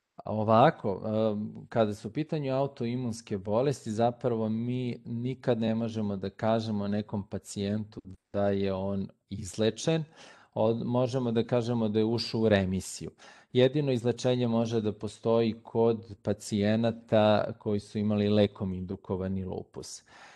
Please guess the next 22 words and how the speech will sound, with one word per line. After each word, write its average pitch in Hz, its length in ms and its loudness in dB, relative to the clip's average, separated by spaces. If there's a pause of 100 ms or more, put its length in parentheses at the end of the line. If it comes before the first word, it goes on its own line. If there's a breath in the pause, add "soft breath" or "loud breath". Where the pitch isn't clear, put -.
(280 loud breath)
Međutim, 135 540 0
ono 135 220 0
što - 200 -8
je 98 60 2
dobro, 127 440 2
postoji 117 500 -2
neka, 110 380 0 (300)
istina, 110 460 -4
mala 117 320 4
grupa 113 380 -2
pacijenata 110 800 -2
koji 113 280 0
mogu 110 400 -2
da 98 140 -2
uđu 104 380 0
u 98 40 0
dugotrajne 98 760 -2
remisije 95 520 -4
bez 85 240 -8
lekova, 92 540 -8
ali 110 320 2
izlečenje 107 600 -2